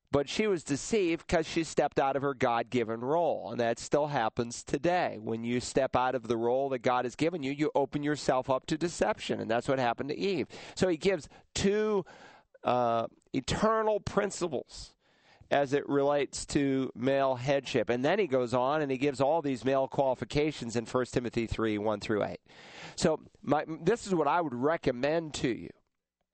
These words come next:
is I would recommend a careful study. Your board, who's involved in the pastor selection of an elder or whatever it is, whether it's a polity where you have a single elder or multiple elders,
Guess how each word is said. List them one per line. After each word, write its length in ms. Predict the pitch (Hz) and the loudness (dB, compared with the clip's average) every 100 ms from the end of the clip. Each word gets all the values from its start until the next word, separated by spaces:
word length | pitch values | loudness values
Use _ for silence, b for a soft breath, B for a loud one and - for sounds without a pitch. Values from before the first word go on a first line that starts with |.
| _ _ - - - | _ _ -18 -18 -2
is 160 | 156 147 | 0 2
I 100 | 147 | 2
would 160 | 127 | 2
recommend 960 | 120 139 160 143 120 151 143 95 107 107 B B B _ | 0 0 0 0 0 0 0 -2 -6 -12 B B B _
a 80 | 110 - | -4 -2
careful 480 | - 160 175 175 | 0 2 2 0
study. 640 | 156 - 165 156 127 117 120 B B B B B B - _ _ _ _ _ _ | -2 -2 0 2 0 -2 -4 B B B B B B -20 _ _ _ _ _ _
Your 200 | 127 147 | 0 2
board, 480 | 131 135 156 139 131 | 2 2 4 2 0
who's 200 | 131 123 | -2 -2
involved 400 | 123 120 135 131 | 0 0 0 0
in 100 | 123 | -4
the 80 | 117 | -4
pastor 520 | - 139 135 - 131 | 0 0 0 -2 -4
selection 680 | - 117 120 127 - 120 107 | 0 0 2 0 -2 -2 -2
of 100 | 107 | 0
an 80 | 113 | 2
elder 380 | 117 120 120 | 2 2 0
or 100 | 117 | 0
whatever 340 | 113 117 120 113 | 0 0 0 0
it 80 | 117 | 0
is, 380 | 117 110 104 | 2 0 -2
whether 340 | 113 117 117 113 | 0 0 2 0
it's 140 | - | 2
a 180 | 107 107 _ | 0 0 _
polity 540 | - 127 120 117 117 | 0 0 2 0 -2
where 180 | 110 113 | 0 -2
you 140 | 113 | 0
have 120 | 110 107 | 0 -2
a 60 | |
single 420 | 104 - 135 117 | -2 -2 -2 0
elder 360 | - 113 117 113 | 0 0 0 0
or 40 | |
multiple 400 | 107 120 123 113 - | 2 0 0 -2 0
elders, 420 | 113 104 107 107 | 0 0 -2 -4